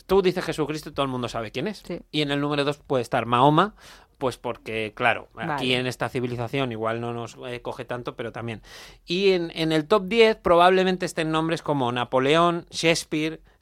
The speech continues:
Speaker 1: Hitler, como decía Marta, Aristóteles, Julio César, Colón, Leonardo da Vinci o Einstein.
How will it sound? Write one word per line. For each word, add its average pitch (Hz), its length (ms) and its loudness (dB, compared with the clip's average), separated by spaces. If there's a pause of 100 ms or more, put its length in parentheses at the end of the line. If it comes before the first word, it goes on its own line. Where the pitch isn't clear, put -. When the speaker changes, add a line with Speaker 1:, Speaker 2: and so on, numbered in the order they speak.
(100)
Speaker 1:
Hitler, 151 300 2
como 135 160 -2
decía 131 240 -4
Marta, 151 560 -2
Aristóteles, 147 800 0
Julio 147 300 0
César, 151 400 -2
Colón, 147 520 2
Leonardo 135 420 -2
da 135 60 4
Vinci 131 440 -4
o 123 180 2
Einstein. 107 540 -6